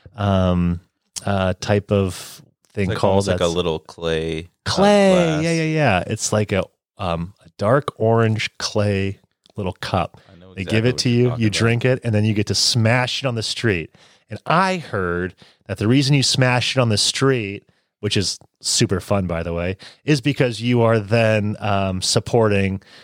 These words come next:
Speaker 1: the people, like, the industry of those who then come around and sweep it up.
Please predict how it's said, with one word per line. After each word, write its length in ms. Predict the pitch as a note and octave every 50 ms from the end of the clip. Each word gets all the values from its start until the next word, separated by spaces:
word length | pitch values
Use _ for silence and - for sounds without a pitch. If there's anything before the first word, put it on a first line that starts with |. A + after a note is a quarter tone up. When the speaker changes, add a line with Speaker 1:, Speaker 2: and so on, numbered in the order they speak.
| _ _
Speaker 1:
the 80 | - G2+
people, 680 | - - A2 G#2 - G#2 G2 G2 G2 G2 F#2+ - -
like, 220 | - G#2 F#2 - -
the 340 | - G2+ G#2 G2+ G2 F#2+ F#2+
industry 600 | - A2 A#2+ A#2 A2 G#2+ - - - G#2+ G2+ G2
of 140 | G2 F2+ F2+
those 260 | G2+ F#2+ F#2 F#2 -
who 100 | - G2+
then 160 | G2 F#2 F2+ -
come 240 | - G#2 F#2+ F#2
around 200 | F#2 F2+ E2+ E2+
and 120 | E2+ F2+ E2+
sweep 420 | - - - - G2 F2 D#2+ - E2+
it 80 | D#2
up. 200 | D#2 D2+ - -